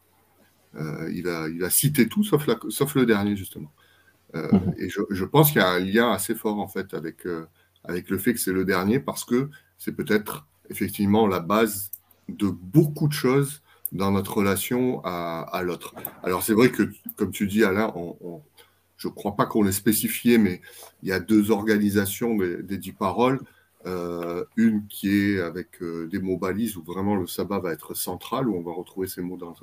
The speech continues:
Speaker 1: dans la parole du sabbat. Euh, et puis une qu'on connaît plus avec les quatre vers Dieu et les quatre vers le, et les six vers le prochain, ou les cinq vers le prochain, et pareil, le sabbat peut faire la jonction.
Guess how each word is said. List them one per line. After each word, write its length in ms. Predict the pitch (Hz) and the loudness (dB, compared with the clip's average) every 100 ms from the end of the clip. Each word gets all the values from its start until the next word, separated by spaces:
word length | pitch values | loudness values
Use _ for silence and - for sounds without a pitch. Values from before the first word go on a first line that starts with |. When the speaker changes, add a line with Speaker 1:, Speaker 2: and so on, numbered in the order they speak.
| _ | _
Speaker 1:
dans 120 | 85 | -12
la 140 | 85 80 | -10 -8
parole 240 | 92 90 | -6 -6
du 80 | 80 | -6
sabbat. 320 | - 90 143 - - - - _ - | -8 -8 -8 -12 -20 -18 -18 _ -4
Euh, 260 | 92 90 90 | -2 0 0
et 120 | 98 | -2
puis 360 | 98 - 139 147 | -4 2 4 6
une 220 | 127 131 | 8 8
qu'on 160 | 110 101 | 6 2
connaît 260 | 98 101 98 | 4 4 4
plus 360 | - 147 147 | 6 6 8
avec 260 | 95 95 - | 6 2 -2
les 140 | 95 | -6
quatre 260 | - 113 104 | 2 2 2
vers 300 | 104 101 104 | -2 -4 -4
Dieu 280 | 101 127 120 | 0 2 2
et 40 | |
les 120 | 170 | 0
quatre 240 | - 104 98 | 0 -2 -2
vers 200 | 92 92 | -4 -2
le, 260 | 87 85 82 _ _ | -2 -4 -10 _ _
et 100 | 95 | -2
les 100 | 92 | 0
six 300 | 101 120 104 | 0 2 2
vers 160 | 98 90 | 0 0
le 120 | 90 | -2
prochain, 360 | - 104 - 85 _ _ _ _ - - - | -2 -6 -6 -10 _ _ _ _ -20 -20 -12
ou 80 | 85 | -4
les 100 | 87 | -2
cinq 280 | - 113 104 | 0 2 2
vers 100 | 90 | 2
le 120 | 87 | 0
prochain, 420 | 73 78 - 110 90 | -2 -8 -6 -4 -4
et 60 | |
pareil, 340 | 73 87 90 95 | -4 -6 -4 -6
le 120 | - | -8
sabbat 300 | - 90 92 | -8 -6 -8
peut 140 | 85 | -8
faire 180 | - 82 | -12 -8
la 100 | 80 | -8
jonction. 360 | 85 80 - | -8 -12 -14